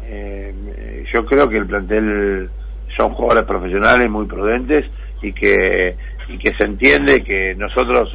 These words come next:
esto es la realidad, nosotros con Ibori tenemos una deuda,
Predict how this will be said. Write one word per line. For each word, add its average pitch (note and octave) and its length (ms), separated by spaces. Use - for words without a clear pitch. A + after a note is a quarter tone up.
esto G#2+ 220
es G#2 40
la G2+ 120
realidad, G#2+ 500
nosotros A#2 360
con G2+ 140
Ibori A2 260
tenemos G2+ 340
una G2+ 160
deuda, B2 440